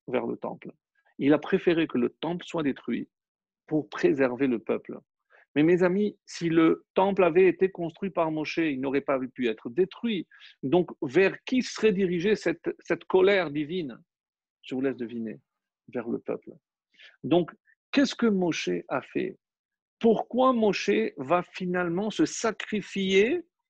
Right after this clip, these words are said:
Et c'est pour ça, c'est la vraie raison pour laquelle il ne pourra pas rentrer. Il faut qu'il meure parce que le peuple n'est pas au niveau d'avoir un Moshe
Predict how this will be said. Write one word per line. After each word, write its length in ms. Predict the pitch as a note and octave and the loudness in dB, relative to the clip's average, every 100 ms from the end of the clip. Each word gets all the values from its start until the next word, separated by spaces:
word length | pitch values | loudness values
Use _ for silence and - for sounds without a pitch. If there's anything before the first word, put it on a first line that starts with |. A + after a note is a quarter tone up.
| _ _ _ _ _ | _ _ _ _ _
Et 60 | C#3+ | -2
c'est 240 | - - | -2 -2
pour 240 | - B3 - | -2 -2 -2
ça, 300 | - C4 G#3 | 2 4 2
c'est 320 | - - - | -2 -4 2
la 140 | D#3 C3 | 2 2
vraie 260 | B2 G#3+ | 0 0
raison 380 | G3 G3 F#3+ F#3+ | 2 0 0 -6
pour 120 | E3+ | -2
laquelle 260 | D#3+ D3 F3+ | -4 -2 -4
il 80 | D#3+ | -4
ne 40 | |
pourra 380 | - D#3 D3 C#3 | -8 -4 -4 -2
pas 160 | - D#3 | -2 -2
rentrer. 500 | D#3 D3+ - F3 - - - - | -6 -6 0 0 -2 -16 -20 -2
Il 180 | F#3+ F#3 | 2 2
faut 240 | - C#4+ | 4 2
qu'il 340 | - A#3 G#3+ G3+ | 4 2 4 2
meure 640 | F#3 G3 C4+ D4 D#3 B2+ _ _ _ - | 2 4 4 2 -2 -6 _ _ _ -2
parce 280 | G3 - G3 | -2 2 2
que 140 | G#3 | 4
le 140 | G3+ | 2
peuple 380 | F#3+ A3+ A#3 F3+ | 2 0 -2 -2
n'est 100 | F#3 | -4
pas 180 | F3+ G#3 | 0 0
au 160 | G3 E3+ | 2 0
niveau 460 | E3+ E3 D3 G3+ | -4 -6 -4 -2
d'avoir 360 | F3 D3 F3 E3+ | -2 -4 -6 -6
un 120 | D#3 | -8
Moshe 400 | D3+ D#3+ D3 - | -6 -8 -8 -2